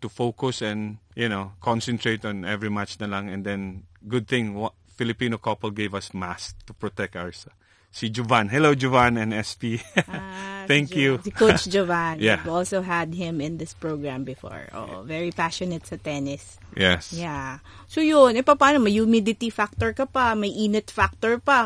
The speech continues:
Speaker 2: Kasi ngayon, at, di ba, medyo mainit ang temp,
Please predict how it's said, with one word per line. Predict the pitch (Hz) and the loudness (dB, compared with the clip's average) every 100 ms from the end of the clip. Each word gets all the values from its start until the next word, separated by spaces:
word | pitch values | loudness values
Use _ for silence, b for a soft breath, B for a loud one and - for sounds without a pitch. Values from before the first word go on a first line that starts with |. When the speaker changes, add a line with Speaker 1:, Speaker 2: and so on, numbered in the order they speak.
| 202 | 0
Speaker 2:
Kasi | 226 | -4
ngayon, | 214 220 254 285 262 | -2 0 2 2 0
at, | 214 - - | -4 -12 -10
di | 196 | -6
ba, | 214 277 269 | 0 0 0
medyo | 196 202 202 226 | -2 0 2 2
mainit | 226 220 226 226 | 2 2 0 0
ang | 233 | -4
temp, | - 277 302 | 0 2 2